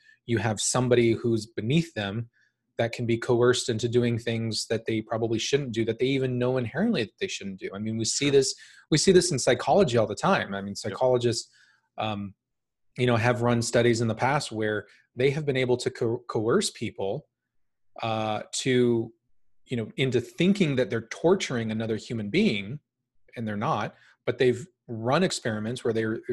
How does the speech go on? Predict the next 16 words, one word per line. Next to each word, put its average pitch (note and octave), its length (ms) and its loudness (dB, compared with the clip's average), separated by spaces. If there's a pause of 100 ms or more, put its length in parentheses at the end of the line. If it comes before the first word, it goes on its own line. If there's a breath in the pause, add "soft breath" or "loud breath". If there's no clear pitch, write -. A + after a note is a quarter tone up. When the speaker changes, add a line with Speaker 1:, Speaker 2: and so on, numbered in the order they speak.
(120)
Speaker 1:
where A#2 120 -8
people A#2+ 280 -6
thought G3 420 -4
that D3+ 100 0
that G#2 180 -4
was G#2 100 -8
happening, A2 460 -8 (800 soft breath)
um, A2+ 380 -6
to - 100 -8
see E3 360 2
how B2+ 220 2
far C3+ 440 -2
people B2+ 440 -4
would A#2+ 140 0
actually A2 540 -6
go. B2+ 500 -2